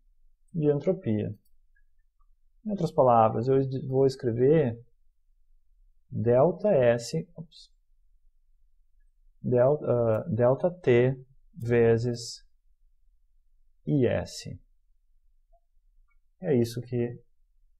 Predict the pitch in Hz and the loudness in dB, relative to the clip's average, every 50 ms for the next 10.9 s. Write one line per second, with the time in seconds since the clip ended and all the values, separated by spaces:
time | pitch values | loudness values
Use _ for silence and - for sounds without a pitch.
0 | _ _ _ _ _ - - 127 127 127 123 113 113 123 120 120 120 - - - | _ _ _ _ _ -10 -10 -8 -6 -4 -4 -4 -4 -2 -4 -4 -4 -2 0 0
1 | 180 156 127 - - - - _ _ _ _ _ _ _ _ _ _ _ _ - | 0 0 0 -2 -6 -12 -18 _ _ _ _ _ _ _ _ _ _ _ _ -20
2 | _ _ _ - - _ _ _ _ _ _ _ _ _ _ _ _ _ _ _ | _ _ _ -20 -20 _ _ _ _ _ _ _ _ _ _ _ _ _ _ _
3 | _ _ _ _ _ _ _ _ _ _ _ _ _ _ _ _ _ _ _ _ | _ _ _ _ _ _ _ _ _ _ _ _ _ _ _ _ _ _ _ _
4 | _ _ _ _ _ _ _ _ _ _ _ _ _ _ _ _ _ _ _ _ | _ _ _ _ _ _ _ _ _ _ _ _ _ _ _ _ _ _ _ _
5 | _ _ _ _ _ _ _ _ _ _ - - 123 113 113 120 131 165 190 190 | _ _ _ _ _ _ _ _ _ _ -14 -8 -6 -2 -2 0 0 0 -2 -2
6 | - - - 240 240 233 - - - - 143 139 131 120 120 117 113 120 127 135 | -4 -6 -4 -4 -4 -6 -8 -12 -8 -4 -2 -2 -2 0 2 2 2 2 2 2
7 | 147 151 147 147 - 147 139 131 127 123 120 123 127 127 - - - 147 117 107 | 2 0 0 -2 -4 -6 -4 -2 -2 -2 -2 -2 -2 -4 -6 -8 -6 -4 -4 -2
8 | 107 101 101 - - _ _ _ _ _ _ _ _ _ _ _ _ _ _ _ | -4 -4 -6 -10 -16 _ _ _ _ _ _ _ _ _ _ _ _ _ _ _
9 | - 180 175 190 214 220 - - 220 185 165 170 190 190 - - 190 185 - 170 | -6 0 4 4 4 4 4 2 2 2 4 4 4 2 2 0 -2 -2 -4 -4
10 | - 147 147 151 160 156 - - - 127 - - - - - - - - | -4 -2 -2 0 -2 -2 -4 -4 -4 -4 -4 -4 -8 -14 -16 -16 -18 -18